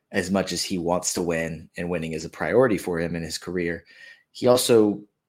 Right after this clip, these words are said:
probably, I would assume, still wants to win awards. You know, he just won his first M V P last season,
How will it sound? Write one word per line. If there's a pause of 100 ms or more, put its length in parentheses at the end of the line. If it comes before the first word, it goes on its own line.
(200)
probably,
I
would
assume,
still
wants
to
win
awards. (160)
You
know,
he
just
won
his
first
M
V
P
last
season,